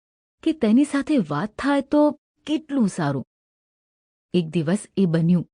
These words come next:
એક સવારે સ્કૂલ તરફ જતી વખતે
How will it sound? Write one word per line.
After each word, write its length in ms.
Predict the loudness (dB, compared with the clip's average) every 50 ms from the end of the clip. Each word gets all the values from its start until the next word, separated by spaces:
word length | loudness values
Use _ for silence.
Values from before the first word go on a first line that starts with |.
| _ _ _ _ _ _ _ _ _ _ _ _ _ _ 2
એક 200 | 2 2 2 -2
સવારે 560 | -4 -4 -2 -2 0 -2 0 0 -2 -2 -4 _ _ _ _ _
સ્કૂલ 340 | -20 -20 -4 -2 0 0 2
તરફ 280 | 2 2 2 2 2 2
જતી 280 | 0 -2 -2 -2 -2 -2
વખતે 540 | -2 -4 -2 -2 -4 -2 0 0 0 0